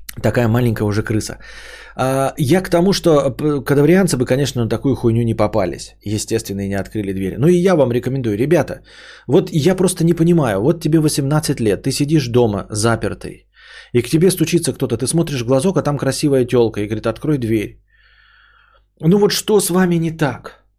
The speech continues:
Что, блядь, с вами не так? Восемнадцать лет. Вы нахуй никому не были нужны.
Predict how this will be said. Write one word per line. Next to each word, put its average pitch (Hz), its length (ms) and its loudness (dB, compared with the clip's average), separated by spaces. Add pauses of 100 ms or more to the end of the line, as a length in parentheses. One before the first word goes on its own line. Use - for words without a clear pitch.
(120)
Что, 202 500 -2
блядь, 175 300 -4
с - 80 -8
вами 147 260 -4
не 139 160 -4
так? 107 280 -6
Восемнадцать 160 760 -2
лет. 156 400 2 (300)
Вы 143 180 4
нахуй 170 440 2
никому 160 420 2
не 156 200 2
были 151 200 2
нужны. 143 640 -2